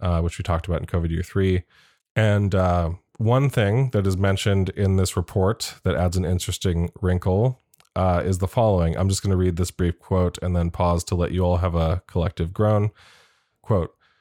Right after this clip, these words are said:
"Republicans pushing for a deal on Medicaid have also been reminding Democrats that their original Build Back Better legislative package, which ultimately became the Inflation Reduction Act and passed this year after being significantly whittled down,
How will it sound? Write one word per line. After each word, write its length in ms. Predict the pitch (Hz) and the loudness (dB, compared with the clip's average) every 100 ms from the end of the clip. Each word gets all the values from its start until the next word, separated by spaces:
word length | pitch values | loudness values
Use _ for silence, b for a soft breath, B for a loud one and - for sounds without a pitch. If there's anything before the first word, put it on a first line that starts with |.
| _ _ _ _ _ - | _ _ _ _ _ -4
"Republicans 680 | 110 - 135 156 - 143 135 | -4 0 0 0 0 0 0
pushing 440 | - 131 - 117 | 0 0 2 0
for 260 | 113 110 98 | 0 2 2
a 60 | 87 | 2
deal 320 | 101 107 110 | 2 2 4
on 260 | 104 92 | 2 2
Medicaid 560 | 95 98 101 110 101 95 | 2 2 0 0 0 0
have 160 | 90 98 | -2 -2
also 420 | 101 110 127 117 | 0 0 2 0
been 300 | 107 98 95 | 2 2 2
reminding 520 | 92 95 104 104 101 | 2 2 2 2 2
Democrats 640 | 95 92 - 98 92 - | 2 0 0 0 0 0
that 140 | - 87 | -4 0
their 260 | 92 92 | 0 2
original 540 | 90 101 117 127 127 123 | 0 0 0 0 2 2
Build 380 | 110 107 98 | 2 0 0
Back 340 | 95 90 - - | 0 0 0 -2
Better 320 | 95 98 95 | 0 2 2
legislative 640 | 90 85 92 - 87 85 | 2 0 -2 -2 -2 -2
package, 600 | - 117 107 110 101 101 | -2 -2 0 0 -2 -4
which 260 | - 98 - | -4 -4 -2
ultimately 480 | 107 107 107 95 101 | -2 -2 -2 0 0
became 480 | 95 95 104 92 90 | -2 -2 0 0 2
the 120 | 90 | 0
Inflation 520 | 85 - 92 87 92 | 0 -2 -2 0 0
Reduction 480 | 85 82 - - 101 | 0 0 -2 -2 -2
Act 320 | 90 95 - | 0 -2 -4
and 180 | - 87 | -8 -6
passed 400 | - 92 - - | -2 -2 -2 -2
this 220 | 101 - | -4 0
year 320 | 98 98 95 | 0 2 2
after 240 | 87 90 92 | 2 0 -2
being 300 | 90 87 85 | 0 0 -2
significantly 680 | 90 85 95 98 90 85 92 | -2 -2 -2 0 0 0 0
whittled 380 | 87 85 82 | 0 -2 -2
down, 460 | 87 95 90 87 | 0 2 2 0